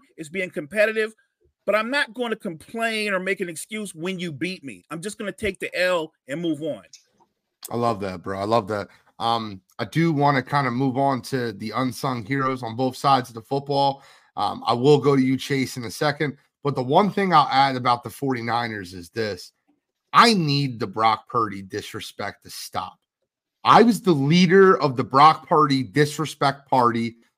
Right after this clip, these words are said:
Speaker 2: last year. It took one football game. Kyle remembers the date.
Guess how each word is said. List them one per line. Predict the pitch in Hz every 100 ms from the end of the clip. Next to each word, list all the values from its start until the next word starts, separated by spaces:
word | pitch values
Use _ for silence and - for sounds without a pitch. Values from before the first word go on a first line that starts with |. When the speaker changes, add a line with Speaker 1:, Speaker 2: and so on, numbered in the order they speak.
| -
Speaker 2:
last | 120 131 120 -
year. | 110 90 - _ _ _ -
It | 175 202
took | - 170 -
one | 104 98 160 190 208 214 226 - -
football | - 208 202 - 127 107
game. | 98 107 92 - _ _
Kyle | - 190 269
remembers | 262 233 220 214
the | 214
date. | 175 117 87